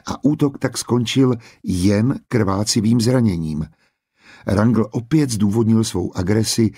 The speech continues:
sadistickými sny a touhou vidět téci krev.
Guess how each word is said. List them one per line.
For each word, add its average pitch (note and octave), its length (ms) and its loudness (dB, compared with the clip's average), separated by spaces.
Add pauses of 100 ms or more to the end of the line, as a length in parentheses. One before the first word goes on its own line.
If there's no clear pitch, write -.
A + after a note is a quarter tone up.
(220)
sadistickými A#2 920 0
sny A2+ 400 0 (260)
a D#2+ 100 -6
touhou A2 680 0 (280)
vidět G2+ 600 0
téci F#2+ 380 -2
krev. E2 520 -8